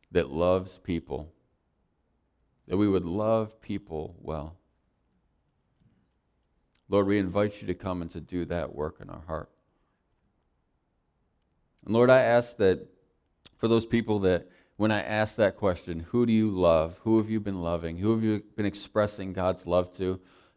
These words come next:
Maybe they didn't really have anybody specific. Lord, I ask that when we ask that question next week or the week after that, Lord, that there would be a list of people that they've been loving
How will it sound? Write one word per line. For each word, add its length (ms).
Maybe 240
they 120
didn't 240
really 220
have 300
anybody 380
specific. 680
Lord, 160
I 100
ask 300
that 100
when 160
we 100
ask 260
that 200
question 480
next 300
week 280
or 80
the 120
week 240
after 340
that, 340
Lord, 260
that 120
there 120
would 120
be 100
a 80
list 440
of 160
people 520
that 140
they've 180
been 180
loving 320